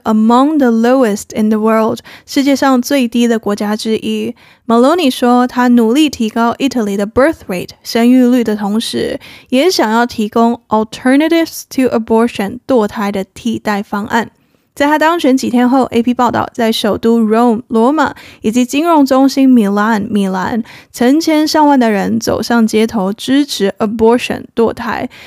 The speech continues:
他们担心Maloney上任后，他们的堕胎权利将被限制。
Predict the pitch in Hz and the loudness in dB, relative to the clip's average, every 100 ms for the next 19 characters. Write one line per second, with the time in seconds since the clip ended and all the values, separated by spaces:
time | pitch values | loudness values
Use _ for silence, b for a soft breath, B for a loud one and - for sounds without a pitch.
0 | B - 285 277 302 311 320 294 240 262 | B 0 2 2 2 0 0 2 4 4
1 | 294 247 277 262 262 247 269 - - - | 2 2 2 2 2 2 0 -2 -6 -2
2 | 220 214 190 240 233 220 208 - 175 240 | 0 0 0 0 0 -2 -4 -6 -6 -4
3 | - _ 196 185 202 185 - - 202 - | -6 _ -8 -8 -6 -8 -8 -10 -10 -10
4 | 233 - | -10 -10